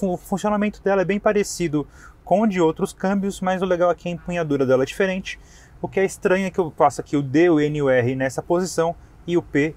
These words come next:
é um botão aqui na parte de baixo. Mais embaixo aqui tem o botão de ligar e desligar,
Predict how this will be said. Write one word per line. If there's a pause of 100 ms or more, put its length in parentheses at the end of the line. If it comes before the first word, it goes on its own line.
(100)
é
um
botão
aqui
na
parte
de
baixo. (920)
Mais
embaixo
aqui
tem
o
botão
de
ligar
e
desligar,